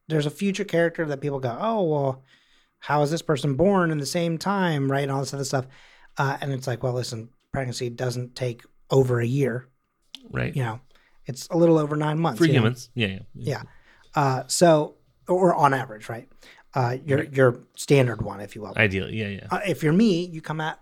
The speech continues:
Speaker 1: at eight months and you're going, "I can't breathe on my own" at first. And they're like, "Ah, get him to the nicu." Anyway.
Speaker 2: I was a
Speaker 1: um,
Speaker 2: little late.
Speaker 1: uh,
Speaker 2: Mm-hmm.
Speaker 1: here's the thing is that James was like, "Yeah, so here's the thing about it. She's already pregnant here." And I was like, "Yeah,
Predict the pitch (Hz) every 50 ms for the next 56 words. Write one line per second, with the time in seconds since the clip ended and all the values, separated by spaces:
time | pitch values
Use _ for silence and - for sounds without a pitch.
0 | _ - - 165 165 175 - 220 220 233 226 - - - - - - _ - 151
1 | 139 135 135 131 123 127 127 127 123 123 120 - - - - - - _ - 240
2 | 233 233 - 233 220 202 196 226 233 226 220 220 208 208 202 202 202 196 190 180
3 | 170 170 170 - - 170 156 147 - - 151 135 135 135 131 127 123 120 123 127
4 | 180 254 254 247 247 226 202 - 247 240 240 220 202 226 233 233 262 240 - -
5 | 233 220 208 185 165 151 - 165 156 143 123 123 - _ - - - - - -
6 | - - 165 151 151 151 175 156 123 117 120 123 131 147 165 180 185 143 98 -
7 | - - - - _ - 180 175 170 170 - - 95 107 226 247 240 202 190 160
8 | - - 135 117 120 123 117 131 135 123 135 139 123 139 175 196 202 202 160 147
9 | 156 135 127 135 127 120 110 113 143 190 214 202 175 143 131 - - - 143 139
10 | 135 135 135 - - - 180 214 226 196 - 131 - - 185 214 220 208 156 127
11 | 113 110 113 120 151 - _ - _ _ _ _ _ _ - - - 120 131 190
12 | 202 202 196 185 190 208 220 240 226 214 160 135 127 131 113 110 117 127 135 131
13 | 135 139 127 120 185 202 180